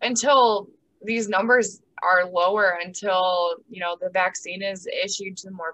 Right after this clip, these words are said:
people, until we're at that point, like, that we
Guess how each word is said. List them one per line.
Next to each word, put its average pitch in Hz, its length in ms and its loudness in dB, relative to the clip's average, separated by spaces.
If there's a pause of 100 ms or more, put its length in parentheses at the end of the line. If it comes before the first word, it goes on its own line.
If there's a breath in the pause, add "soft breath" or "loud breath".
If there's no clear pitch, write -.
people, 202 380 -6 (120)
until 170 580 -2 (760)
we're 185 160 4
at 190 120 0
that 175 280 -4
point, 269 240 -8
like, 185 260 -2
that 175 200 0
we 190 240 -10